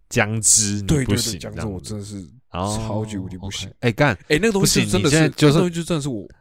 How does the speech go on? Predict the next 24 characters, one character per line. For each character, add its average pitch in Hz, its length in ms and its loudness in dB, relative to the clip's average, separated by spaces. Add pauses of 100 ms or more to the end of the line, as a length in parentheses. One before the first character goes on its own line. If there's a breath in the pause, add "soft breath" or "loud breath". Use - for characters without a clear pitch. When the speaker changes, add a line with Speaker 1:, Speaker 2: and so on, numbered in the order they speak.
(160)
Speaker 2:
比 113 180 -4
肉 131 200 0
桂 117 200 -4
还 104 120 -8
要， 101 140 -8
就 101 100 -14
是 110 80 -8
我 101 160 -10
喝 107 200 -8
一 107 40 -6
口 - 140 -12
就 90 100 -14
会 98 60 -12
直 - 100 -18
接 71 60 -18
吐， - 260 -16
吐 101 160 -12
出， - 260 -18
吐 113 180 -12
出 98 140 -16
来 67 120 -18
那 71 60 -20
种。 62 120 -20 (920)
Speaker 1:
哦， 90 840 0